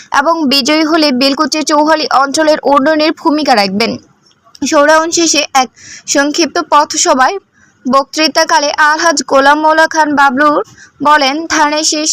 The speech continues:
জনগণের প্রতীক। আমি জনগণের প্রতিনিধি হয়ে গণতন্ত্র, অধিকার ও উন্নয়নের জন্য কাজ করতে চাই। এই আসনে মানুষের ভালোবাসাই আমার শক্তি।" তিনি আরও বলেন, মনোনয়ন পেয়ে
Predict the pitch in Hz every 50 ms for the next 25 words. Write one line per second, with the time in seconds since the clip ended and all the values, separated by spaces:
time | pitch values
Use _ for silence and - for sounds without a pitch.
0 | - - - 285 285 294 294 294 277 294 - 294 294 277 - 277 247 - - -
1 | - - _ _ _ - - - - - - - 262 277 311 269 311 285 285 294
2 | 302 302 311 320 320 - - 294 294 254 302 285 294 302 285 330 302 339 320 302
3 | 285 302 269 285 269 269 277 277 262 294 294 277 285 262 285 302 277 - 254 262
4 | 262 - 320 - 302 302 - - 254 262 269 277 - - - - - - _ _
5 | - - 294 302 311 320 320 330 311 294 294 339 330 - 302 285 285 285 269 277
6 | 277 269 269 - - - 262 214 - 226 220 - 247 226 - - - _ _ _
7 | _ _ _ _ _ _ - - - 285 320 330 330 330 320 349 359 349 311 269
8 | 294 339 320 294 285 285 302 294 339 339 311 - 302 302 302 311 311 277 254 233
9 | - 311 320 - - - 262 269 294 302 294 - - 220 208 - - 254 226 -
10 | - - - _ - - - _ - - 330 311 339 - - 285 285 285 294 311
11 | 320 294 302 269 254 262 269 302 311 294 285 285 294 294 302 311 320 320 311 294
12 | - 311 277 269